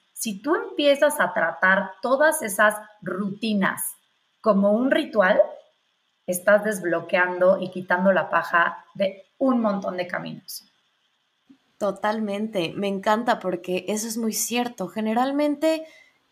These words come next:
Speaker 2: tenemos ciertas fechas, ¿no? Mi boda, mi cumpleaños, mi baby shower, este, mi despedida, y, y, y le damos mucha expectativa y mucho peso a esas fechas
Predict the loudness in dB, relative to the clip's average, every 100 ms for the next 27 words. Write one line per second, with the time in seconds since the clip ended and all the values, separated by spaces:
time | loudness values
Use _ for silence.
0 | _ -2 0 0 2 2 2 -2 -2 -4
1 | -4 -6 -12 -12 -6 -4 -4 -4 -2 0
2 | 2 0 -2 -6 -8 -8 -2 2 2 2
3 | -2 -6 -6 -6 -6 -6 -2 2 2 2
4 | -2 -4 -4 -8 -6 -4 -4 -6 -6 -4
5 | -4 -6 -16 -20 -20 _ _ -8 -4 -2
6 | -2 0 2 2 4 4 4 0 -8 _
7 | -12 -8 -8 -8 -2 0 2 0 0 -2
8 | -4 -8 -4 0 0 0 -4 -4 -4 -4
9 | 0 0 0 -2 -2 -4 -8 -6 -8 -8
10 | -8 -8 -6 -6 -4 -6